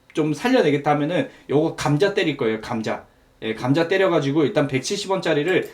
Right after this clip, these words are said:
지폐주로 만든 다음에, 그 다음에 이제 재무구조 개선하고, 그 다음에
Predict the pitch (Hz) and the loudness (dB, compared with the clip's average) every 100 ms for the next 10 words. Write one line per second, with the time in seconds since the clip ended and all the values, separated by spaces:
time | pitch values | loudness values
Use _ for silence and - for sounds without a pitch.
0 | - - 143 214 202 196 151 123 175 135 | -8 -6 2 2 4 0 2 2 0 0
1 | 120 156 117 - _ - 147 170 175 156 | 2 2 0 -6 _ -4 4 4 4 0
2 | 143 139 135 156 156 147 - 131 156 147 | -2 0 0 0 0 -4 -4 -4 0 2
3 | 156 208 175 123 117 170 226 | 4 2 2 -2 0 0 -2